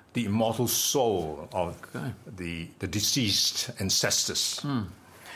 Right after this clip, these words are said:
Speaker 1: Uh, but Malaysia was a British colony.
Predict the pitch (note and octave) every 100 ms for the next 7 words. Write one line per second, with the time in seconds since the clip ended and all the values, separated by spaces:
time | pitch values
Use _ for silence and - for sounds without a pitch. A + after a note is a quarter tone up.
0 | - - - - - - A2 G2+ G2 F#2+
1 | G2 - - - - - - G#2 A#2+ A#2
2 | - - - - - - C#3 D3+ G#3+ G#3+
3 | G#3 E3 D#3 A#2 G#2 B2+ A#2+ - - A2
4 | G2 F2 D#2+